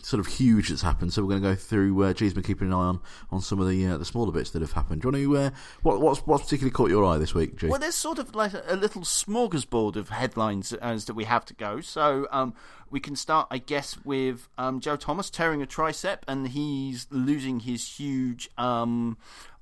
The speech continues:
Speaker 2: Iron Man starting streak from, like, his first game as a rookie till now, which is a hundred and something games, I think.
Speaker 1: Yeah, he must be gutted.
Speaker 2: Yeah, I mean, and it's, it's interesting that he's so committed to playing in Cleveland, given
Speaker 1: Yeah.
Speaker 2: how good a player he is, and given the stage of
Speaker 1: How,
Speaker 2: rebuild they're at,
Speaker 1: yeah.
Speaker 2: you, you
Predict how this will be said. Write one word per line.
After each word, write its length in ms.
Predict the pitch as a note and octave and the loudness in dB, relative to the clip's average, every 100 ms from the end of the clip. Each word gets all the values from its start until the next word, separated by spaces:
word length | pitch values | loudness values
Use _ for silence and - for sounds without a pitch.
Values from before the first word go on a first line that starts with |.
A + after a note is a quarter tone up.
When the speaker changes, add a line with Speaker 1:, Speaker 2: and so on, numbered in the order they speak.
| - | -2
Speaker 2:
Iron 220 | C#3 C3 | 0 2
Man 200 | B2+ B2+ | 0 -2
starting 460 | - C3+ B2+ B2 A#2+ | -2 0 0 -2 -6
streak 300 | - C3 - | -6 -8 -6
from, 280 | B2+ A#2 | -4 -2
like, 200 | A2+ A#2 | -2 -4
his 160 | A#2+ A#2 | -4 -8
first 280 | - B2 - | -2 -2 -2
game 220 | B2 A#2 | -4 -4
as 100 | A2+ | -6
a 60 | A2 | -6
rookie 320 | A#2 - D3 | -8 -8 -10
till 420 | - B2 A#2+ A#2 | -6 -4 -4 -4
now, 340 | A2 A#2 A#2 E3 | -4 -4 -4 -6
which 140 | - | -8
is 40 | |
a 80 | A2+ | -10
hundred 280 | A#2 B2+ A#2 | -6 -6 -6
and 100 | A2 | -8
something 320 | B2 G#2+ A2 | -6 -8 -8
games, 340 | G#2+ A#2 A2 G2 | -2 -2 -2 -6
I 60 | |
think. 340 | - G2 - - - - A2 | -8 -12 -12 -16 -20 -10 -2
Speaker 1:
Yeah, 160 | A#2 | 0
he 60 | C3+ | 2
must 120 | D3 | 0
be 80 | - | 0
gutted. 520 | F#2+ D3 - D#2 D2+ - - - - - | 4 4 4 2 0 -2 -4 -14 -16 -12
Speaker 2:
Yeah, 460 | D#3+ D#3+ E3 C#3+ G#2+ | -2 4 6 6 2
I 80 | B2+ | 0
mean, 180 | D3 D3+ D3 | 0 -2 -2
and 200 | D#3+ D3 | -4 -6
it's, 240 | E3+ - | -14 -12
it's 120 | E3+ F#3+ | -10 -10
interesting 380 | G#3 A3 E3 | -10 -8 -6
that 120 | B2+ C3 | -6 -6
he's 140 | C#3+ | -8
so 320 | - - E3+ | -6 0 0
committed 440 | D#3 D3 D#3 - - | 0 -2 -4 -6 -16
to 80 | |
playing 520 | - D3+ C#3+ B2 B2 - | -2 2 2 2 0 -2
in 180 | C3 C3 | -4 -2
Cleveland, 500 | E3 D#3 G#2+ E2 - - - - - - - | -2 -4 -4 -10 -14 -18 -18 -16 -16 -16 -2
given 400 | A#2+ G2 E2+ - - | 2 4 2 -2 -6
Speaker 1:
Yeah. 80 | - | 0
Speaker 2:
how 200 | D3+ D3 A#2+ | 2 2 0
good 160 | D3 | -2
a 60 | C#3 | -2
player 340 | - C#3 B2+ | 0 2 2
he 180 | A2+ B2+ | -2 -2
is, 140 | G2+ A2+ | -4 -4
and 140 | G#2 | -4
given 460 | C3+ C#3 B2+ A#2+ - | -4 -4 -2 -4 -6
the 80 | A2 | -6
stage 260 | C3+ A#2+ | -4 -4
of 80 | G#2+ | -2
Speaker 1:
How, 60 | A2+ | -2
Speaker 2:
rebuild 300 | - G#2 F#2+ | -2 -6 -4
they're 140 | E2 | -2
at, 240 | F#2 D#2+ | 0 0
Speaker 1:
yeah. 60 | A#2 | -2
Speaker 2:
you, 60 | B2 | -6
you 220 | B2 | -6